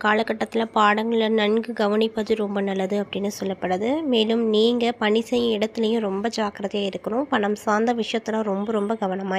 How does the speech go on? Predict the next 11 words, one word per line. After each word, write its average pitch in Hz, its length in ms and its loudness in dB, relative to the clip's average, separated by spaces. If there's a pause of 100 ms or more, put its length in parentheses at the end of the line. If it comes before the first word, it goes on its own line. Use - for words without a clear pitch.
இருக்கணும். 196 380 -2 (480)
புதிய 320 360 6
முதலீடு 254 520 4
அப்படிங்கிறது 214 540 0
இப்போதைக்கு 208 400 -2
வேண்டாம். 202 420 0
நீங்க 247 200 2
என்ன 202 200 0
முதலீடு 214 480 0
செஞ்சுட்டு 202 320 -2
இருக்கீங்களோ 208 380 0